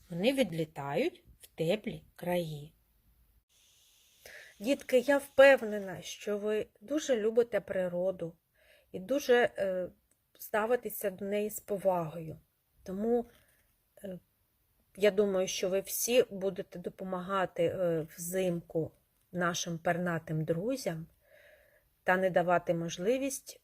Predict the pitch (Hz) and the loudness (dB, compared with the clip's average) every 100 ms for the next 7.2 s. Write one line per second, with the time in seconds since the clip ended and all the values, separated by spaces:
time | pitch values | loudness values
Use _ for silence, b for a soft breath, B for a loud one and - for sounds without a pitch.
0 | - 170 160 165 226 240 190 185 175 175 | -6 -4 -4 -4 -6 -6 0 0 2 -2
1 | 185 - 175 - - 185 - 165 - 175 | -4 -4 -6 -6 -16 -18 -14 -10 0 0
2 | - - 175 233 185 185 - 180 175 165 | -2 -2 2 2 2 -4 -6 -6 -6 -6
3 | 151 160 - - _ _ - 175 147 - | -4 -4 -6 -20 _ _ -6 -4 -4 -6
4 | 165 160 170 165 160 160 160 - - _ | -6 -4 -4 -4 -2 -2 -2 -8 -12 _
5 | _ B B B B B B - 190 190 | _ B B B B B B 0 6 6
6 | - 160 160 185 - 170 147 170 285 311 | 4 -6 -2 -2 -2 -4 -2 4 4 2
7 | 190 185 | -10 -18